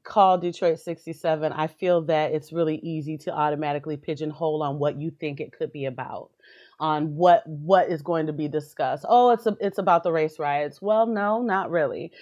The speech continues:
Um, "Oh, it's a, it's about Detroit," but this is a story that echoes everywhere,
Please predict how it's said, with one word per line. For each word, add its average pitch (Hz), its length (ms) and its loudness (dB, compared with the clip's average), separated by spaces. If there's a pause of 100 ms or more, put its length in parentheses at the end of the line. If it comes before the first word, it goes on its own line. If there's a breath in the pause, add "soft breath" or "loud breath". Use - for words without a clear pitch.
(220 loud breath)
Um, 185 460 4
"Oh, 208 220 10
it's 196 160 2
a, 208 140 4
it's 185 200 0
about 170 360 6
Detroit," 156 500 0
but 165 140 -4
this 196 160 -4
is 175 80 -6
a 175 80 -4
story 156 340 -2
that 135 200 -4
echoes 139 600 -4
everywhere, 131 580 -6